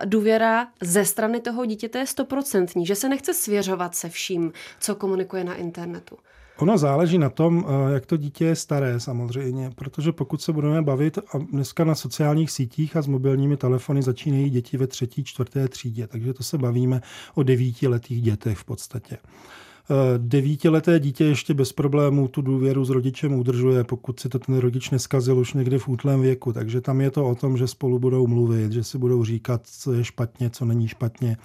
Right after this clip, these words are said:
Speaker 2: co na tom, na té sociální síti nebo na tom mobilu to dítě dělalo,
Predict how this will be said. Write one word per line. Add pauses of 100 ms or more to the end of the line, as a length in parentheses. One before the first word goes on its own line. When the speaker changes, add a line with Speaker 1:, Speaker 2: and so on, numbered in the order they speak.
(720)
Speaker 2:
co
na
tom,
na
té
sociální
síti
nebo
na
tom
mobilu
to
dítě
dělalo,